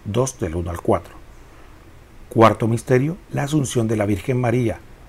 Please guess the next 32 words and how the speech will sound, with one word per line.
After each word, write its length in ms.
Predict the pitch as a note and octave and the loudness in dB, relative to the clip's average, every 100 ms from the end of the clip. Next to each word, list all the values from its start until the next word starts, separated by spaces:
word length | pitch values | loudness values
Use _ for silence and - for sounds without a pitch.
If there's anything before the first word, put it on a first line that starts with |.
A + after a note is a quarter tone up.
| - | -4
Apocalipsis 680 | A2 - - G2+ G2+ B2+ - - | -4 -2 -2 0 -2 -8 -14 -4
once 260 | A2+ G#2 | -2 0
diecinueve. 500 | B2+ A2 C3+ C3+ G2+ - - - | 0 0 0 0 0 -4 -18 -10
Y 80 | D3 | -10
quinto 380 | - D#3+ C#3 C3+ | 0 2 4 4
misterio, 500 | A#2+ - C#3 C#3 C#3+ - - - - | 2 4 2 4 0 -8 -20 -12 0
la 160 | C3 | 2
coronación 440 | C#3+ C#3+ A#2 A#2+ A#2 | 4 2 0 -2 -2
de 100 | A#2+ | 0
la 80 | A2 | 2
Virgen 280 | A2+ C3 | 2 0
María 320 | C#3 A#2 A2+ A#2 | 0 2 0 0
como 300 | A#2+ A2 G#2 | 0 0 0
reina 340 | A2 G#2+ G#2+ | 0 0 0
de 120 | G2 | -4
todo 180 | - F#2+ | -2 -2
lo 160 | G2 F#2+ | -2 -2
creado, 400 | F#2 F2 F2+ - - - | -4 -4 -6 -10 -12 -4
Apocalipsis 800 | B2 B2 - G2 G2 - F#2 - - - | 0 0 2 0 0 -2 -4 -4 -14 -8
doce. 380 | - F#2 F2 - - - - - | -2 0 0 -4 -10 -20 -12 -2
Muy 160 | A2 | 2
bien, 160 | G2+ G2 | 2 2
hermanos, 400 | F#2 G2 A2+ - | 0 0 -2 -2
como 160 | F#2+ | -2
acabamos 440 | F2+ E2+ E2+ F2+ - | -2 -2 -2 -2 0
de 100 | G#2+ | 2
ver, 340 | F#2+ - - - - - - | 2 -2 -10 -20 -20 -10 0
los 260 | G#2 - | 2 2
misterios 580 | A2 - A2 G2+ D2 - - E2 | 0 0 2 2 0 -8 -12 -6
del 180 | E2+ D#2 | -4 -2
Santo 380 | - F2 E2 | -4 -4 -2
Rosario 520 | G2 A2 - F2 E2 | -2 -2 -4 -6 -8